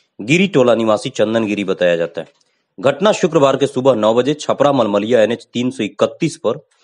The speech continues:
बनियापुर थाना क्षेत्र के हंसराजपुर चौक का है। घटना से आक्रोशित लोगों ने शव को सड़क पर रखकर एनएच को जाम कर दिया था,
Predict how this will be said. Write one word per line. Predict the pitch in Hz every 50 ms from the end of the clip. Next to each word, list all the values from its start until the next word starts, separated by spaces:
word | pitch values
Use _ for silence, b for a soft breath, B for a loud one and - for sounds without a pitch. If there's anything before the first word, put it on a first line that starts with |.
| _ _ _ _ -
बनियापुर | 98 104 131 139 160 175 170 170 151 139 - -
थाना | 117 117 113
क्षेत्र | - - 117 117 110
के | 101 110
हंसराजपुर | 98 107 107 107 - - 113 113 107 - - - - - - -
चौक | - 98 92 - -
का | - 87
है। | 80 80 - _ _ _ b b b b b b b
घटना | - 95 127 131 - 170 170
से | 170 - 156
आक्रोशित | 135 - 127 123 123 - 147 - -
लोगों | 117 - 123
ने | 127 156 202 240 - _ _
शव | - - 127 120 117
को | 117 - 160 165
सड़क | - 117 110 107 - - -
पर | 107 107
रखकर | 101 - - 165 185 208 - - _ b b b b b b b
एनएच | b 131 151 170 175 170 -
को | 143 127
जाम | 110 123 127 139 151
कर | 135 - 107 98
दिया | 92 98 98 95 -
था, | - 143 185 240